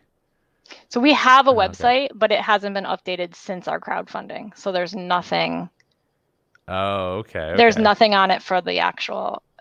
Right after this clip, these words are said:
Speaker 1: episodes, which, so it does need to be updated.
Speaker 2: Okay, so, so you do have a website. What's the web
Speaker 1: Yeah.
Speaker 2: address?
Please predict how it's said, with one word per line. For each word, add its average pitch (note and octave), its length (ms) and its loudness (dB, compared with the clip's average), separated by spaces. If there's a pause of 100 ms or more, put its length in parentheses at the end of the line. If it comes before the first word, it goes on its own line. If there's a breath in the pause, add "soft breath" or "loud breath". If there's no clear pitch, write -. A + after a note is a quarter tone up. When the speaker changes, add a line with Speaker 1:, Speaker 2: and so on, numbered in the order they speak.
(220)
Speaker 1:
episodes, - 760 -8 (200)
which, - 260 -6
so - 160 -6
it F#3 80 -4
does F3 200 2
need E3+ 120 -8
to - 80 -12
be - 100 -14
updated. - 480 -10 (1900 soft breath)
Speaker 2:
Okay, C#3 420 -2
so, C3+ 340 -2
so - 140 -6
you A2+ 120 -2
do A#2+ 120 -2
have G2+ 140 2
a F2+ 60 -6
website. D2+ 520 -6
What's A#2+ 240 -6
the A#2+ 120 -2
web G#2+ 160 4
Speaker 1:
Yeah. F#3+ 120 6
Speaker 2:
address? - 400 -8